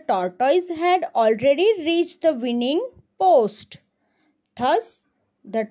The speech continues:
tortoise won the race. Look at this picture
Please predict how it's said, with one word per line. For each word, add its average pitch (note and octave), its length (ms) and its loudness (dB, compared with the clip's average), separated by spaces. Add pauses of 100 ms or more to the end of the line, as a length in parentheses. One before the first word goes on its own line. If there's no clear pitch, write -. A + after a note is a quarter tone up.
tortoise C4 640 0
won G3 380 -2
the B3+ 180 0 (360)
race. A4 640 -2 (1900)
Look A#3 300 -6
at F4+ 380 0
this G#4 220 -2
picture C#4+ 580 -4